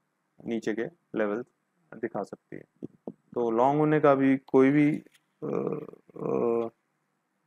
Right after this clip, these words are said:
clue नहीं दिख रहा है, एक, बस एक hope है कि एक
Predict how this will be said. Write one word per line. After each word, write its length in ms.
clue 180
नहीं 180
दिख 200
रहा 120
है, 120
एक, 160
बस 300
एक 120
hope 280
है 180
कि 220
एक 140